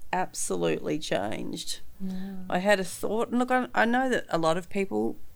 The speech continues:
Speaker 1: don't come to faith this way,
Speaker 2: Mm-hmm.
Speaker 1: but I, um, was sitting at this small group that night, and I had a
Speaker 2: Mm-hmm.
Speaker 1: thought in my head that when something like this, if I died tonight,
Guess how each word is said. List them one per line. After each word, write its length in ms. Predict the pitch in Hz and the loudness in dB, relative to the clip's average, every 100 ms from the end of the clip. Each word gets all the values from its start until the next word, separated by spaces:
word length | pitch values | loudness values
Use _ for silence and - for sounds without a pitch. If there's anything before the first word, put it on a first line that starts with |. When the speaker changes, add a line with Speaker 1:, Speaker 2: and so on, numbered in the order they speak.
| - 170 | -8 0
Speaker 1:
don't 240 | 180 165 | 0 0
come 140 | 170 | -2
to 80 | 170 | -4
faith 420 | - 151 165 180 | -2 0 0 -2
this 260 | - 190 - | -4 -4 -2
way, 440 | 185 180 254 381 - | 0 0 0 -4 -2
Speaker 2:
Mm-hmm. 320 | 202 196 190 190 - | 0 2 0 -4 0
Speaker 1:
but 280 | 190 185 - - | 2 2 0 -2
I, 440 | 190 190 196 196 185 | 0 0 2 2 0
um, 500 | 180 180 175 180 - - - - - - - - - | 0 0 0 -2 -4 -6 -6 -4 -8 -8 -8 -8 -4
was 200 | 185 185 | -2 0
sitting 360 | - 202 196 | 2 4 4
at 140 | 175 - | 2 2
this 160 | 175 | 0
small 380 | - - 190 190 | 0 0 0 0
group 260 | 196 202 202 | 0 -2 0
that 200 | 190 - | -2 0
night, 340 | 190 220 339 - | -2 -2 -4 -4
and 160 | 190 185 | -2 0
I 80 | - | 2
had 100 | 220 | 0
a 40 | |
Speaker 2:
Mm-hmm. 60 | 220 | -2
Speaker 1:
thought 320 | - 202 208 | 0 0 2
in 120 | 208 | 0
my 200 | 196 175 | 0 0
head 260 | 175 185 170 | 0 0 0
that 200 | 175 - - - | -2 -2 -4 -2
when 180 | 175 165 | -2 0
something 380 | 208 208 185 | 0 0 0
like 240 | 180 165 - | 2 2 2
this, 460 | 214 381 - - - - - - - - - - - - | 0 0 0 -2 -2 -6 -6 -6 -6 -6 -8 -8 -8 0
if 320 | 185 - - - | 0 0 -4 0
I 160 | 175 | 2
died 380 | 170 190 190 190 | 2 2 2 2
tonight, 640 | - 170 175 - - - | 0 0 0 0 -2 -2